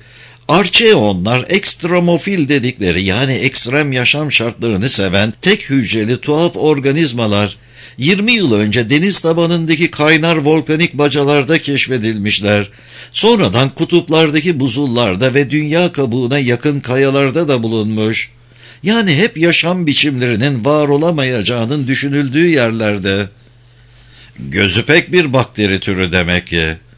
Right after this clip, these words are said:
"Hayır, bunlar tamamen ayrı bir tür. İsimlerinin anlamı antik ya da kadim gibi bir şey. O kadar eskiler ki başlangıçları genel olarak hayatın evrensel atasına kadar uzanıyor. Bakterilerden bile önce varlar yani.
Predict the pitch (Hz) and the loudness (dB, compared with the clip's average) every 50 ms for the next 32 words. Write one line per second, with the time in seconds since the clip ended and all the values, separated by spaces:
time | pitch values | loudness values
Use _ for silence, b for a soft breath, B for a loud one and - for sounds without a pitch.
0 | - b b b b b b b - 196 254 262 247 220 139 92 78 110 170 175 | -20 b b b b b b b -4 0 0 0 2 0 -2 -2 -2 -4 -2 0
1 | 220 214 202 - - 156 185 185 220 240 220 220 196 165 165 170 160 147 151 180 | 0 -2 -2 -2 -2 -4 -2 0 0 0 0 0 0 0 2 2 2 2 0 0
2 | 165 170 147 127 107 - - 113 101 95 87 B B B B B - 160 - - | 0 0 0 0 -2 -4 -2 -2 -2 -2 -4 B B B B B 0 2 2 2
3 | 208 202 190 185 185 180 190 214 220 175 - 117 160 160 147 143 139 147 156 - | 2 0 0 0 0 0 2 0 0 -2 0 0 0 0 0 0 0 0 -2 -2
4 | - 151 165 170 160 143 - 202 185 127 127 131 147 151 147 165 156 - - - | 0 0 0 0 0 -2 -4 -8 -6 -6 -2 0 0 2 2 2 0 0 0 -2
5 | 143 147 151 135 156 185 180 170 139 139 127 127 120 120 120 113 113 - 110 107 | 0 2 2 2 2 0 0 0 -2 0 -2 -2 -2 -2 -2 -2 -2 -2 -2 -2
6 | 110 110 107 B B B B B B B B B 214 240 - 208 165 131 123 120 | -2 -4 -6 B B B B B B B B B 0 0 2 2 0 0 0 -2
7 | 120 127 139 - - - 147 139 143 175 196 180 143 - - 110 117 113 135 147 | 0 0 2 2 0 0 -2 0 0 0 0 0 -2 -4 -2 -2 0 0 0 0
8 | 147 - 156 156 170 170 160 156 151 - 156 160 165 165 151 135 143 151 175 170 | 0 0 0 0 -2 0 0 -2 -2 -2 -2 0 0 0 0 0 0 0 0 -2
9 | 147 104 98 101 98 120 127 - 127 135 151 151 151 156 147 170 175 147 78 123 | -2 -2 -2 -2 -2 -2 -2 0 2 2 4 4 2 2 0 -2 -4 -2 -2 -2
10 | 151 151 135 135 147 160 160 147 - 170 170 170 123 123 - - 156 - - 156 | -2 -2 0 -2 -2 -2 0 0 0 0 0 -2 -2 -4 -4 -2 -2 -2 0 0
11 | 151 180 185 156 156 143 143 131 127 120 101 123 120 110 110 107 107 104 104 98 | 0 0 -2 -2 -2 -2 -2 -2 -2 -2 -2 -2 -2 -2 0 0 0 0 -2 -4
12 | - B B B B B B B B B B - 131 151 - - - 180 180 180 | -6 B B B B B B B B B B -2 -2 -2 -2 0 0 2 2 4
13 | 185 185 185 185 175 196 208 202 190 185 185 175 170 165 175 175 147 151 160 143 | 4 4 4 4 4 2 2 2 2 0 2 2 4 4 2 2 2 2 2 2
14 | 156 175 185 175 160 151 135 127 117 117 110 104 101 98 92 92 92 92 87 | 2 2 2 2 2 2 2 2 2 0 0 0 0 0 0 0 -2 -2 -4